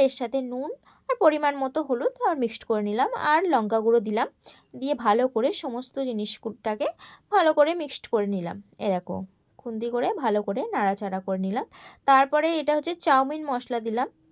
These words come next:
চাউমিন মশলা অ্যাড করলাম। দিয়ে ভালো করে নাড়াচাড়া করে নিলাম। তারপরে এগুলো একটু সাইড করে একটা ডিম ভেঙে দিলাম। ভেঙে ভালো করে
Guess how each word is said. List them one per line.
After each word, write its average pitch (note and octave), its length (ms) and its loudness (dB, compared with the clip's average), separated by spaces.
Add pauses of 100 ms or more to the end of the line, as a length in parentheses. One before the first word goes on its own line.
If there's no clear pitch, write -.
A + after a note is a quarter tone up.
চাউমিন C#4+ 340 0
মশলা B3 300 -2
অ্যাড G#3 180 -4
করলাম। A3+ 260 0 (120)
দিয়ে G#4+ 120 -2
ভালো C4 260 2
করে B3 160 -2
নাড়াচাড়া G#3+ 440 -4
করে A3 200 -6
নিলাম। G#3 300 -4 (480)
তারপরে F4 400 4 (140)
এগুলো C#4+ 260 -2
একটু D4 220 -4
সাইড A3+ 460 -2
করে B3+ 220 2 (400)
একটা C4+ 300 0
ডিম C4+ 300 -6
ভেঙে A#3+ 300 -2
দিলাম। B3 260 0 (480)
ভেঙে B3+ 400 -2 (160)
ভালো C4 320 2
করে B3+ 260 2